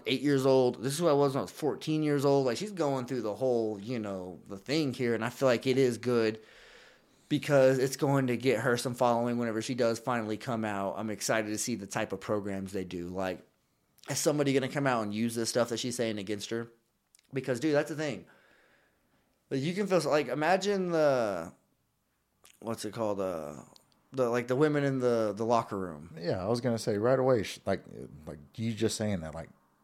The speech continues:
Speaker 2: imagine Charlotte just going after her right away, like a Toni Storm type thing.
Speaker 1: Yeah.
Speaker 2: You know, like, that'll definitely put some tears in your eye right then and there.
Speaker 1: Yeah, like, going at her, you know, ta-,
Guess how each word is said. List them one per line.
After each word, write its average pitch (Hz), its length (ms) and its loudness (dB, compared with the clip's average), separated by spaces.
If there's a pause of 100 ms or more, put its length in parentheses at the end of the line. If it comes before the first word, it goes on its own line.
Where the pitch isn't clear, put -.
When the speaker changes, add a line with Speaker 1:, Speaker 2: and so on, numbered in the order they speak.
(140)
Speaker 2:
imagine 107 300 2
Charlotte 95 460 4
just 92 200 -8
going 95 240 -4
after 90 260 -6
her 87 80 -6
right 87 160 -6
away, 87 200 -8
like 92 160 -6
a 101 60 -4
Toni 101 320 -2
Storm 95 320 -2
type - 260 -14
thing. 123 160 -8
Speaker 1:
Yeah. 107 340 -2
Speaker 2:
You 117 80 -2
know, 123 300 4
like, 87 160 -6 (380)
that'll 110 300 0
definitely 98 360 -2
put 107 180 -4
some 87 120 -10
tears 98 340 -6
in - 60 -20
your 71 120 -18
eye - 160 -14
right 95 220 -10
then 95 140 -6
and 92 100 -8
there. 95 300 -8
Speaker 1:
Yeah, 113 180 2
like, 107 140 0
going 120 220 2
at 117 140 4
her, 117 60 4
you 117 80 2
know, 110 120 -2
ta-, 123 180 0